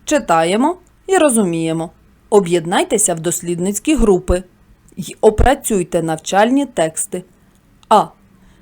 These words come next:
Працюючи з текстами, знайдіть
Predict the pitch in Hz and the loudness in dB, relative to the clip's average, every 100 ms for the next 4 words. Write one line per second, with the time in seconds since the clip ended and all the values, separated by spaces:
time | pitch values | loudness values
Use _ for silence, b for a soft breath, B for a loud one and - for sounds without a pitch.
0 | b 254 247 254 277 269 294 - 359 415 | b 2 4 2 -2 -2 -2 0 2 0
1 | - 202 180 170 _ _ _ 208 175 190 | -2 -4 -4 -8 _ _ _ -8 -2 0
2 | 180 165 - 214 233 | 0 -2 -6 -6 -8